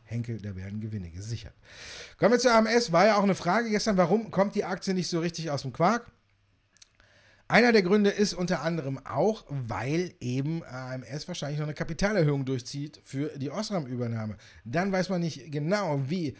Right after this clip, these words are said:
A M S mit Osram umgeht, wie Osram das, oder besser gesagt, dass Osram filetiert wird,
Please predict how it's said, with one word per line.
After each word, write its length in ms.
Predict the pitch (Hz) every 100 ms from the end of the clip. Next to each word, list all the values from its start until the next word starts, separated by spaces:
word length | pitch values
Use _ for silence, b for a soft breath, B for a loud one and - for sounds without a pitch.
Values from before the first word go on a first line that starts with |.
| B B B
A 140 | 147 151
M 80 |
S 220 | 147 151 151
mit 160 | 139
Osram 400 | 156 147 151 139 -
umgeht, 460 | 220 208 123 - _
wie 480 | 123 139 180 170 -
Osram 440 | 143 151 - 151 139
das, 220 | 135 156
oder 240 | 131 120
besser 240 | 107 113 110
gesagt, 220 | 110 95
dass 180 | 98 -
Osram 320 | 127 123 120
filetiert 560 | 135 117 107 - 240 151
wird, 240 | 117